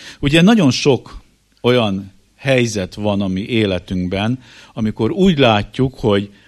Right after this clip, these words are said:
megérett már annak az ideje, hogy az Úr munkálkodjon, hogy az Úr tegyen valamit életünknek az ügyében.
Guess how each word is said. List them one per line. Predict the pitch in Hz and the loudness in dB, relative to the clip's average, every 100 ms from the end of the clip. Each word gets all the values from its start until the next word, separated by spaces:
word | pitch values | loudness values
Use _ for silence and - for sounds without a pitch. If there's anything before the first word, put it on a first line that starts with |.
| _ | _
megérett | 131 208 180 139 113 98 92 | -2 -2 0 0 0 -2 -4
már | 98 87 - | -6 -6 -4
annak | 131 127 98 - | 0 0 -2 -6
az | 80 85 | -12 -12
ideje, | 104 95 92 92 104 143 - _ _ _ _ | -12 -10 -8 -6 -8 -10 -14 _ _ _ _
hogy | 92 87 87 | -6 -6 -8
az | 85 - | -12 -8
Úr | 139 135 147 147 135 _ _ _ | -4 0 2 0 -6 _ _ _
munkálkodjon, | 123 110 92 85 67 - - 65 65 50 50 - _ _ _ _ _ - | -4 -4 -4 -8 -10 -12 -14 -16 -16 -18 -18 -20 _ _ _ _ _ -10
hogy | 101 | -4
az | 98 98 | -4 -2
Úr | 131 143 143 - _ - | 0 0 -2 -6 _ -2
tegyen | 147 127 110 101 | 0 2 0 0
valamit | 104 117 98 87 101 117 - _ _ | 0 2 2 -2 -4 -8 -14 _ _
életünknek | - 107 90 85 101 87 87 85 | -8 -6 -6 -8 -10 -8 -10 -10
az | 80 | -12
ügyében. | 82 73 65 58 - - - | -12 -14 -16 -18 -20 -20 -20